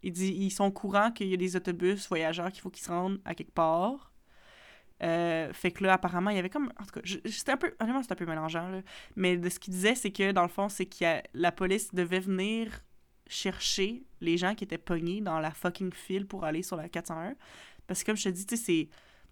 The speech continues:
t'es sur un chemin pour aller sur l'autoroute, il y a des autos en av-, il y a des autos, des autobus tout en avant, à côté de toi, partout. Puis tu sais, t'es pogné là, ça fait six heures, là. Puis il dit, tu sais, nous, on, dans l'autobus, on est quand même chanceux, tu sais, on avait le chauffage, tout.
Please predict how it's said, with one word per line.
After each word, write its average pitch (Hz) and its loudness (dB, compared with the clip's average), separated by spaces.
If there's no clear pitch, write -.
t'es 202 4
sur 202 2
un 190 8
chemin 214 4
pour 240 8
aller 202 8
sur 214 -2
l'autoroute, 190 0
il - -8
y - 6
a - 4
des 180 4
autos 220 2
en 196 4
av-, 180 4
il 185 -4
y 175 0
a 175 0
des 180 0
autos, 196 0
des 170 -4
autobus 175 -2
tout 202 0
en 175 2
avant, 185 4
à 175 2
côté 175 0
de 196 -6
toi, 190 2
partout. 202 -2
Puis - -20
tu - -10
sais, 226 4
t'es 208 4
pogné 208 4
là, 214 4
ça 202 0
fait 190 -2
six 185 -2
heures, 170 4
là. 175 -6
Puis 185 -8
il - -8
dit, 175 -6
tu - -8
sais, 254 2
nous, 214 6
on, 262 8
dans 175 4
l'autobus, 180 2
on 208 2
est 175 2
quand 165 -2
même 156 2
chanceux, 160 -2
tu - -12
sais, - -4
on 208 0
avait 151 -2
le 165 -6
chauffage, 160 -4
tout. 196 2